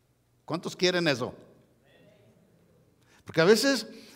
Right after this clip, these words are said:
a-, acuérdense que todas las promesas de Dios, la mayoría de las promesas de Dios siempre tienen condiciones, son condicionales. A veces decimos: "Yo, yo qui-, yo quiero recibir de manera generosa".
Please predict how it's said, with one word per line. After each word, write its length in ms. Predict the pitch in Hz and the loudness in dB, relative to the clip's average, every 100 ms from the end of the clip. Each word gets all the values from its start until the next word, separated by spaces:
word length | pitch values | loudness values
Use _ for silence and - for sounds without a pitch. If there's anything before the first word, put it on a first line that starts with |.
| - _ | -20 _
a-, 320 | 160 160 - - | -6 -6 -10 -6
acuérdense 560 | 170 233 277 294 294 | -2 0 2 0 0
que 140 | - 220 | 0 -2
todas 340 | - 226 277 | 0 2 2
las 140 | 277 - | 2 -2
promesas 480 | 202 202 220 254 | -2 -2 -2 0
de 120 | 214 180 | 0 2
Dios, 280 | 196 214 | 2 2
la 140 | 190 175 | 2 0
mayoría 540 | 165 160 160 165 214 | 2 0 0 2 0
de 80 | 247 | 0
las 120 | 247 | -2
promesas 400 | - 175 190 214 | -4 -8 -6 -4
de 140 | 190 165 | -4 -2
Dios 200 | 185 190 | -4 -4
siempre 280 | 185 190 | -6 -6
tienen 260 | 190 180 190 | -4 -4 -4
condiciones, 640 | 185 139 127 120 139 120 - - | -6 -6 -6 -6 -6 -6 -10 -16
son 280 | - 160 170 | -8 -6 -4
condicionales. 960 | 196 175 147 135 131 135 127 107 - - - _ _ _ _ _ _ _ _ _ _ _ _ _ _ _ _ _ _ _ - - | -4 -4 -4 -4 -2 -2 -2 -4 -10 -20 -20 _ _ _ _ _ _ _ _ _ _ _ _ _ _ _ _ _ _ _ -20 -2
A 60 | 170 | 0
veces 180 | 214 233 | 2 0
decimos: 440 | 202 208 180 - - - - | 2 2 2 -2 -10 -20 -20
"Yo, 600 | 147 320 - - - - | -2 0 0 -6 -20 -20
yo 380 | - 196 277 - | -8 -4 -4 -6
qui-, 200 | - 240 | -10 -4
yo 140 | 220 254 | -4 0
quiero 260 | 302 302 | 2 4
recibir 760 | 269 247 - 220 220 254 269 262 254 - - - - | 4 4 2 -2 2 4 4 4 2 -6 -20 -20 -20
de 220 | 170 208 | -2 0
manera 420 | 220 226 262 302 277 | 2 4 6 4 6
generosa". 840 | 247 214 208 214 214 190 139 | 4 6 6 6 6 4 2